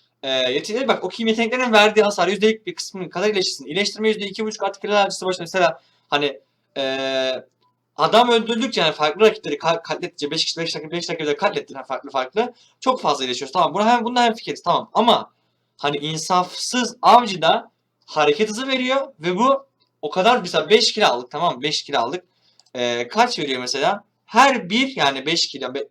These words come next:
toplam mesela on kill alınca on, on değil, öyle bir şey olmuyor. Her rakip başına, anladın mı? Yani, e,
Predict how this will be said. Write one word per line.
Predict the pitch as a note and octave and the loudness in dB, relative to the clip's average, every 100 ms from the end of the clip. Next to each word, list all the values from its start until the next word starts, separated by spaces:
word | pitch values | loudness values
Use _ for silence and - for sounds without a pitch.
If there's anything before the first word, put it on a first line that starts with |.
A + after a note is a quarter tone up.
| - | -6
toplam | D3 D3+ | -4 -2
mesela | D3 D3 | -4 0
on | E3 | -2
kill | F3 F3+ | 0 0
alınca | G3+ F#3 F#3 | 2 2 2
on, | - F3 E3 | 2 -2 0
on | E3 E3+ | -4 0
değil, | D#3+ F3+ | 2 4
öyle | C#3+ D3 | 4 0
bir | |
şey | D3 E3 | 0 -2
olmuyor. | D#3 A#2 A2+ _ _ | -2 -6 -14 _ _
Her | - A3+ B3 | 4 6 8
rakip | A3 A3 - | 4 2 -2
başına, | D3+ D3 | -2 0
anladın | C3+ E3+ G3 | -2 -2 -4
mı? | A#2+ - _ _ _ _ _ _ - | -6 -10 _ _ _ _ _ _ -6
Yani, | D#3+ E3 F3+ E3+ - - - _ _ | 0 2 2 -2 -10 -20 -20 _ _
e, | D3+ D3 C#3+ C#3+ C#3+ | 0 2 4 2 2